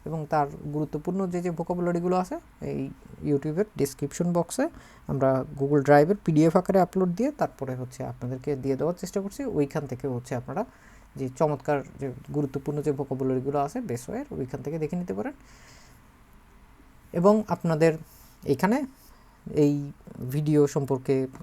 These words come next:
কেমন লাগলো আমাদের ক্লাস, এখানে কোনো গঠনমূলক সমালোচনা থাকলে আপনারা জানানোর চেষ্টা করবেন যাতে আমরা আরও মান আরও ভালো করতে পারি। এখানে প্রথম যে অধ্যায়ের, আহ, আমরা ভিডিওগুলো আমরা আপলোড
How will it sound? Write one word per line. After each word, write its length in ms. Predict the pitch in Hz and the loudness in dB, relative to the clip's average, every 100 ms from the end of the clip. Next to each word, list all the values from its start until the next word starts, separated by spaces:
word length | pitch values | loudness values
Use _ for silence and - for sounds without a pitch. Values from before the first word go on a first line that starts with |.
| - - | -10 4
কেমন 300 | 151 160 147 | 4 6 6
লাগলো 520 | 139 135 131 135 131 | 8 8 4 2 2
আমাদের 280 | 127 127 127 | 0 -4 -2
ক্লাস, 420 | - 120 123 - - - - | 2 2 2 -6 -18 -20 -10
এখানে 340 | 135 139 135 160 | -8 -6 -6 -4
কোনো 140 | 147 139 | -4 0
গঠনমূলক 480 | 123 135 143 143 143 | 0 0 0 0 0
সমালোচনা 500 | 151 135 131 165 185 | -2 -2 -2 -2 -2
থাকলে 280 | 202 240 302 - - - - | -2 -2 -8 -14 -20 -20 -14
আপনারা 420 | - 131 123 123 - 131 | -6 0 2 0 -2 2
জানানোর 260 | 131 131 170 | 2 4 -4
চেষ্টা 260 | - - | -6 -2
করবেন 220 | 185 196 202 | -2 -2 -4
যাতে 220 | 175 180 | -4 -4
আমরা 200 | 165 165 | 0 0
আরও 300 | 147 143 156 151 | 2 2 2 -2
মান 220 | 139 139 | -4 -4
আরও 280 | 131 127 127 | -6 -6 -6
ভালো 220 | 120 120 | 0 2
করতে 220 | 131 175 160 | 2 -2 -2
পারি। 180 | 214 - - - - - | -4 -6 -18 -20 -18 -8
এখানে 260 | 143 151 156 - | -4 -4 -4 -2
প্রথম 520 | 175 214 202 202 196 - | 2 4 4 2 -4 -6
যে 140 | 165 | -4
অধ্যায়ের, 460 | - 151 156 180 262 | -2 -2 2 2 0
আহ, 580 | 226 - 139 139 139 139 - - - - | -6 -12 0 2 2 0 -8 -20 -20 -10
আমরা 440 | 139 139 139 135 - - - - | -6 2 2 2 -4 -18 -16 -6
ভিডিওগুলো 720 | 139 160 151 156 156 160 160 165 - - - - - - - - - | 0 2 2 0 0 0 -2 -8 -20 -20 -20 -20 -20 -20 -20 -20 -8
আমরা 340 | 139 131 127 - | 0 2 0 -2
আপলোড 280 | - 170 | 0 0